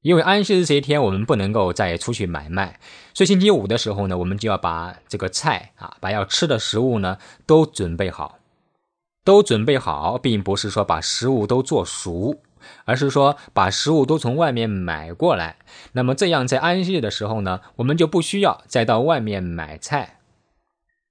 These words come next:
我们要洗的衣服，我们要打扫的卫生等等啊，各个方面呢，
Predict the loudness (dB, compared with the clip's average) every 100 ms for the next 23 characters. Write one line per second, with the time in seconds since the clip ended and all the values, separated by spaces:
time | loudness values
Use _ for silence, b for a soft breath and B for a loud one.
0 | _ _ _ _ 0 2 4 4 4 -2
1 | -4 0 0 2 -2 -4 -8 -10 B B
2 | B B 0 2 2 2 0 0 -2 -4
3 | -4 -2 -2 -2 -2 -2 -6 _ 0 0
4 | 0 -2 -4 -4 0 2 2 0 0 0
5 | -2 -4